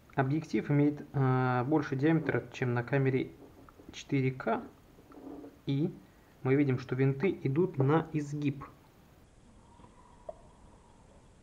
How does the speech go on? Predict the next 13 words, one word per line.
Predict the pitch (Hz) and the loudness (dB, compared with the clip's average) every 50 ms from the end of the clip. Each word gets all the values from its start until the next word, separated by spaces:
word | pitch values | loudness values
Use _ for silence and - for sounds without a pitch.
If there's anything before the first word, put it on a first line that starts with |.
| - - - - - - - - - - _ - - - _ - _ - - _ - _ - - - | -20 -20 -20 -20 -20 -20 -20 -20 -20 -20 _ -20 -20 -20 _ -20 _ -20 -20 _ -20 _ -20 -16 -2
Так | - 151 143 | 0 0 2
что | - - 147 | 4 2 2
будьте | 143 160 160 - - | 4 4 2 2 4
готовы | 139 143 143 143 196 226 233 214 | 4 4 6 6 6 6 6 8
к | 233 240 | 8 8
этому. | 233 240 233 220 220 226 220 - - - - - - - - - - - - - 240 - - - 139 131 | 8 8 8 8 8 6 6 2 -12 -20 -20 -20 -20 -20 -20 -20 -20 -20 -20 -18 -18 -18 -14 -8 -4 0
Э, | 131 135 135 135 | 0 0 0 0
впрочем, | - 147 147 143 - 143 135 | 0 0 2 4 4 4 4
это | 135 143 151 | 4 6 4
никак | 160 160 160 - - - | 4 6 6 4 2 4
не | 131 127 | 2 2
влияет | 127 123 131 127 127 123 117 113 104 - - - - - - | 4 4 2 4 4 4 4 2 2 -2 -6 -16 -18 -14 -8
на | 139 127 123 120 117 113 113 | -6 -4 -2 -2 -2 -2 -4